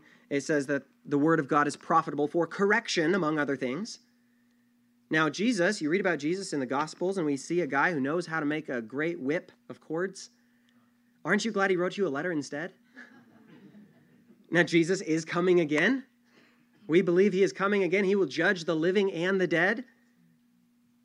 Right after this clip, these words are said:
How we respond to his written instructions, that has an immense bearing on the nature of his return, or rather, how we experience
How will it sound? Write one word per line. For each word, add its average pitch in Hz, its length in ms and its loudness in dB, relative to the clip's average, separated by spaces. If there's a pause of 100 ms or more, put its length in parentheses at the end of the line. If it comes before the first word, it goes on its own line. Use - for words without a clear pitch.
(160)
How 247 240 2
we 269 160 4
respond 180 960 2
to 175 100 -2
his 139 160 2
written 175 360 0
instructions, 240 960 0 (520)
that 311 160 2
has 254 200 2
an 220 100 2
immense 208 400 2
bearing 160 480 2
on 143 100 0
the 139 80 0
nature 151 500 2
of 127 80 -4
his 143 140 -2
return, 139 220 -4
or 143 160 0
rather, 156 200 0
how 180 200 0
we 175 160 4
experience 151 920 -2